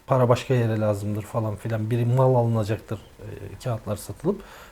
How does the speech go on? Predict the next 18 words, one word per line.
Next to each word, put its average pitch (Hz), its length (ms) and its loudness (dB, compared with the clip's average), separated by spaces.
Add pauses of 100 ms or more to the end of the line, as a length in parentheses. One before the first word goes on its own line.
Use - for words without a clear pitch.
(140)
Bin 160 200 4
üç 151 260 -6
yüz 127 80 -4
seksen 139 500 0
civarına 135 480 4 (480)
orada 143 320 2
dikkat 151 300 2
etmek 113 340 -4
lazım 113 280 0 (140)
onlar 117 280 0
için. 180 320 -2
Bin 151 100 2
üç 151 180 -2
yüz - 100 -14
seksen 151 320 -2
aşağı 143 340 0
doğru 120 220 0
kırılırsa 139 560 0